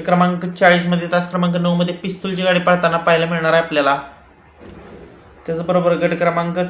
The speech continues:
एक्केचाळीस मध्ये तास क्रमांक सहा मध्ये सावकार आणि शिवाजी गाडी पाळताना पाहायला मिळेल.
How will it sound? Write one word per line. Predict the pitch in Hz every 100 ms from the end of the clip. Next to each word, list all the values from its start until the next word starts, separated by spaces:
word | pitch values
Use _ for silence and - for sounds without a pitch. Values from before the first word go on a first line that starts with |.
| - 170
एक्केचाळीस | 165 - 185 185 185
मध्ये | 185 180 170
तास | 170 175
क्रमांक | 170 175 170
सहा | 180
मध्ये | 170 170 170
सावकार | - 175 170 180
आणि | 175 175
शिवाजी | 175 175 175 175
गाडी | 180 170
पाळताना | 175 170 165
पाहायला | 165 165 160
मिळेल. | 156 139 139 -